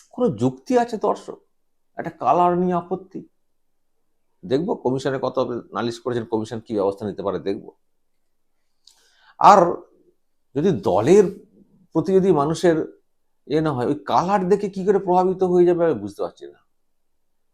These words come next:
এত গেরুয়া তো প্রচুর জায়গায় ইউজ হয় না, আমি জানি না, আবার এই সময় না আবার এরক-, এরকমও বলে বসেন। আমার এত সব, এত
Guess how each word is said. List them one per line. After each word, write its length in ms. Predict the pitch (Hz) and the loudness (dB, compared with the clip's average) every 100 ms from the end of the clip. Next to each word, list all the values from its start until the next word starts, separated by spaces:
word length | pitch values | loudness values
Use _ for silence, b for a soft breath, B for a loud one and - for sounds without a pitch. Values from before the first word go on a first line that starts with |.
| _ _ _ _ _ | _ _ _ _ _
এত 280 | 120 127 196 185 - B B B _ 120 | -8 -2 2 2 2 B B B _ -8
গেরুয়া 320 | 98 123 151 175 | -2 0 0 -2
তো 100 | 180 | -2
প্রচুর 400 | - 175 247 226 180 - - - - 143 | 0 0 2 -2 -4 -12 -20 -20 -20 -2
জায়গায় 280 | 151 165 160 | 2 4 4
ইউজ 220 | 143 127 | 4 4
হয় 140 | 143 | 2
না, 80 | 180 | -2
আমি 220 | - 139 | -4 -4
জানি 120 | 175 | -2
না, 60 | 185 | 0
আবার 140 | 180 | 0
এই 160 | 156 143 | 0 -2
সময় 200 | 147 165 | -4 -4
না 80 | 160 | 0
আবার 140 | 160 | 0
এরক-, 380 | 131 - 107 131 | 0 -2 -4 -2
এরকমও 360 | 113 123 165 185 | 2 4 4 6
বলে 180 | 156 | 6
বসেন। 360 | 151 131 110 104 - _ - - | 8 6 4 -6 -10 _ -20 -6
আমার 120 | 123 | -2
এত 160 | 92 - - | 0 0 -2
সব, 140 | 160 120 - | -2 -4 -8
এত 140 | - | -6